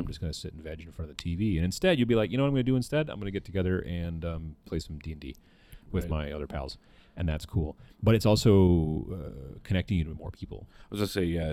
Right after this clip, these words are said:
Speaker 1: uh, how many times, you know, if you only play D and D and
Speaker 2: Mm-hmm.
Speaker 1: then your group doesn't get together for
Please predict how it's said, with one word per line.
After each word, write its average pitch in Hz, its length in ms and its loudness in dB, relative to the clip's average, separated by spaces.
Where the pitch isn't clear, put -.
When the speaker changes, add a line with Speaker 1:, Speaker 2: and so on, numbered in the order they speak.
Speaker 1:
uh, 76 540 0
how - 180 -2
many 101 140 4
times, 90 360 0
you 82 140 -4
know, 80 100 -2
if - 120 -10
you 101 260 -4
only 95 300 -2
play 92 180 0
D 85 160 -6
and 82 80 -6
D 95 280 -4
and 80 100 -2
Speaker 2:
Mm-hmm. 80 80 -2
Speaker 1:
then 85 260 -4
your 82 180 0
group 101 260 2
doesn't 87 240 2
get 80 120 -6
together 92 400 2
for 82 400 -2